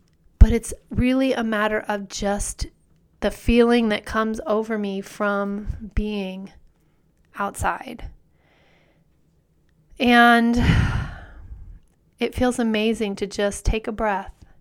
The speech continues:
and be outside. Um, I have a couple of books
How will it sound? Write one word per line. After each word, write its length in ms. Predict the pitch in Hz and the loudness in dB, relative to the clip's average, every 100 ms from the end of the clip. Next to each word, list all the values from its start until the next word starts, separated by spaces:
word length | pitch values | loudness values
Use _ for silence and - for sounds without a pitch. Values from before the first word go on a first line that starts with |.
| _ _ - | _ _ -12
and 100 | 196 | -8
be 120 | 196 | -6
outside. 520 | 196 - 190 196 220 - _ _ _ _ _ _ _ _ _ _ _ _ _ _ - - - - - - - | -6 -8 -10 -10 -16 -20 _ _ _ _ _ _ _ _ _ _ _ _ _ _ -20 -20 -20 -20 -20 -12 0
Um, 280 | 226 226 226 | 2 2 2
I 100 | 233 | 2
have 120 | 277 | 2
a 40 | 294 | 2
couple 380 | - 233 262 | 2 2 2
of 160 | 262 247 | 0 0
books 560 | 202 202 - - - | -2 -2 -6 -12 -12